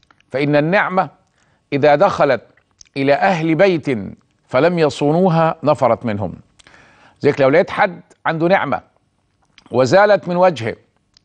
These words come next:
فاعلم أنه لم يشكر الله عليها، لأن الله سبحانه وتعالى يقول: لئن شكرتم لأزيدنكم. اللهم صل على الحبيب سيدنا ومولانا محمد وعلى آله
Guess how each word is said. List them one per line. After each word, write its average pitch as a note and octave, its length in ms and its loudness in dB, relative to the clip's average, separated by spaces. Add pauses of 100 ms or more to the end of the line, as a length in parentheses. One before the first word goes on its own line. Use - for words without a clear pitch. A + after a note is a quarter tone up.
(380)
فاعلم C#3+ 320 2
أنه C3+ 300 -2
لم A#2+ 160 0
يشكر C3+ 320 -2
الله A2 200 0
عليها، F#2 420 -2 (640)
لأن B2 200 0
الله B2+ 200 4
سبحانه C3+ 440 -2
وتعالى B2+ 320 2
يقول: D3+ 360 -2
لئن D#3 160 0
شكرتم C#3 580 -2 (200)
لأزيدنكم. A#2+ 720 0 (380)
اللهم F#3+ 300 4
صل G3 260 0
على E3 180 2
الحبيب C#3 400 -6 (580)
سيدنا C#3 580 0
ومولانا B2 500 2
محمد A#2+ 480 -2 (500)
وعلى A2+ 400 2
آله A2 360 -4